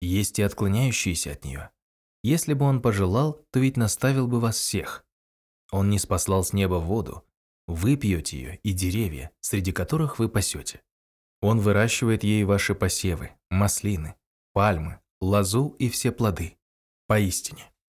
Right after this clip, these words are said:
в этом знамение для размышляющего народа. Он подчинил для вас ночь и день, солнце и луну, и звёзды. Подчинены они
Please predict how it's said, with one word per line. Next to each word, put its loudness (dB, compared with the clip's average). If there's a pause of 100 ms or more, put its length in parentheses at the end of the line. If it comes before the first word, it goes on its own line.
(100)
в 0
этом 2
знамение 2
для 4
размышляющего 0
народа. -4 (500)
Он 4
подчинил 2
для 2
вас 2
ночь 2
и 2
день, -6 (400)
солнце 0
и 0
луну, 0 (180)
и 2
звёзды. -4 (520)
Подчинены 0
они 2